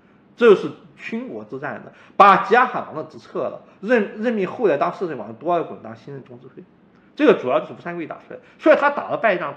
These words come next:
虽然打了败仗，但是败仗其实是文官造成的。首先兵不成形假，他们分兵前进，像沙拉甫一战一样，洪承畴说他妈的绝对不行。当年就是因为分了兵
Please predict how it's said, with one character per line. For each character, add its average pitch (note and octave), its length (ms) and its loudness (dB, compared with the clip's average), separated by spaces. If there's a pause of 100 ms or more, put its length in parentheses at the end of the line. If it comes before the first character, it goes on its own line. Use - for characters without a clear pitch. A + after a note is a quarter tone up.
虽 C#4+ 140 -4
然 C#4 100 0
打 - 120 -4
了 B2+ 40 -6
败 F#3 180 0
仗， E3 140 -8
但 G#3 80 -8
是 F#3+ 80 -14 (100)
败 C4+ 200 -2
仗 F#3 100 -6
其 E3 120 -14
实 - 40 -20
是 - 80 -14
文 A2 100 -18 (100)
官 F3 180 -12
造 D3 120 -14
成 - 100 -20
的。 - 160 -20 (2500)
首 G3 260 8
先 D4 200 4
兵 E4 220 -2
不 F#3+ 100 -4
成 E3 220 -12
形 B3 140 -10
假， D3+ 240 -4
他 E3 80 -8
们 C#3+ 80 -8
分 G3+ 260 -6
兵 G#3 140 -10
前 G#2 240 -20
进， - 120 -18 (160)
像 F#3+ 160 2
沙 - 160 -4
拉 A3 140 4
甫 - 160 -6
一 - 80 -16
战 - 180 -6
一 - 60 -20
样， - 100 -20 (220)
洪 - 180 -4
承 A#3+ 140 -4
畴 F#3+ 140 -2
说 G3 100 0
他 F#3+ 160 -4
妈 F#3 140 0
的 C3+ 80 -8
绝 A#2+ 160 -10
对 F#3 80 -4
不 C#3+ 100 -8
行。 - 180 -16 (220)
当 D4+ 220 6
年 A#3 160 0
就 G#3+ 80 0
是 F#3 120 -8
因 F3 80 -2
为 F3 60 -2
分 F#3+ 220 -6
了 - 80 -6
兵 C3 280 -14